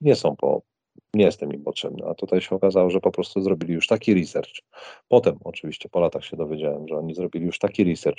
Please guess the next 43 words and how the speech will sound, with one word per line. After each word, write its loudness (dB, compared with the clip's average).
Oni 2
wiedzieli 2
dokładnie 4
wszystko, -4
co, 0
jak 4
i -8
gdzie. 0
Obserwowali 2
mnie -2
przez -14
cały 4
ten, -6
e, 0
sezon -4
gry 4
w 0
Braunschweigu, 0
że 0
nie 4
potrzebowali, 4
żebym 0
ja -2
przyjeżdżał. -8
Ale 2
no, 2
szkoda, 6
że 2
nawet 4
nikt -4
się 0
ze 4
mną -2
nie -4
spotkał, -2
bo -4
w -14
Los -4
Angeles, -2
pamiętam, -4
byłem, 2
mm, -8
e, 0